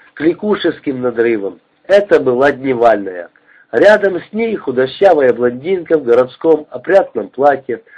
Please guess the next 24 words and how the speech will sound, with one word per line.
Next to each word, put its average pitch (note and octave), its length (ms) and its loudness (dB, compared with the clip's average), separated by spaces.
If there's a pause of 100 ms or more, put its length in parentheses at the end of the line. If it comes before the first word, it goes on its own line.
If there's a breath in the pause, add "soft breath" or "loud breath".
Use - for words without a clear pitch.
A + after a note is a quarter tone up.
(400 loud breath)
показавшаяся E3 1120 2
было F3 260 2
миловидной F3 720 -2
и A#2 100 -20
даже C#3 300 -2
интеллигентной, D#3 880 -4 (440)
внезапно E3 600 2
замахнулась D#3+ 840 0
на D3+ 140 0
меня E3 280 0
кочергой D3+ 600 0
и D3 160 -8
заорала D3 600 2 (320 soft breath)
с - 140 -20
неподражаемой D3+ 920 4
блатной A#2+ 580 -2
интонацией: A2 840 -6 (640)
«Катись G3 600 0
ты! D#3 520 4 (280 soft breath)
Туда-то F3 480 2
и E3 100 2
перетуда-то, D#3+ 760 2
раздолбай C3+ 760 2
московский! B2 800 -4